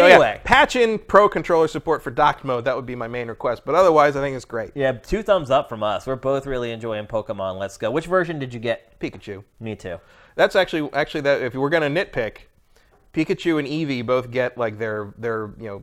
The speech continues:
Speaker 1: cartoon style voices, Pika Pika, like that whole
Speaker 2: Mm-hmm.
Speaker 1: thing. All the other Pokemon in the game sound like their old, like, Game Boy counterparts.
Speaker 2: Yeah.
Speaker 1: You know, they, they,
Speaker 2: Weird.
Speaker 1: I think they could have put in the effort and made all the Pokemon sound like their cartoon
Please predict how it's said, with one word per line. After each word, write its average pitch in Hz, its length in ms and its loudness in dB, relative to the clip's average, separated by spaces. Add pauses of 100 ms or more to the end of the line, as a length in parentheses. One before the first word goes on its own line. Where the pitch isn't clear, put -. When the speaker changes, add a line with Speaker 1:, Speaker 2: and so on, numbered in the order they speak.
(120)
Speaker 1:
cartoon 156 440 -4
style 123 320 0
voices, 104 380 -6
Pika 139 240 -12
Pika, 131 280 -6
like 113 180 -6
that 117 120 -4
whole 117 100 -6
Speaker 2:
Mm-hmm. 113 200 -8
Speaker 1:
thing. 151 40 -16 (220)
All 170 180 4
the 185 100 4
other 170 100 2
Pokemon 151 420 2
in 127 60 -4
the 120 80 -4
game 117 480 -6 (160)
sound 139 260 -4
like 127 120 -2
their 123 140 0
old, 117 420 -2
like, 117 140 -8 (300)
Game 131 200 -6
Boy 117 120 -2
counterparts. 107 480 -4
Speaker 2:
Yeah. 110 300 2
Speaker 1:
You 208 440 -2
know, 151 120 4
they, 143 120 4
they, 147 100 2
Speaker 2:
Weird. 123 580 0
Speaker 1:
I 180 140 6
think 208 260 0
they 180 140 2
could 175 160 2
have 143 200 0
put 165 160 2
in 143 160 -2
the 131 120 -4
effort 123 500 -4
and 113 180 -8
made 120 180 -2
all 135 240 4
the 123 80 -4
Pokemon 113 520 0
sound 113 300 -6
like 104 120 -8
their 104 120 -8
cartoon 104 680 -10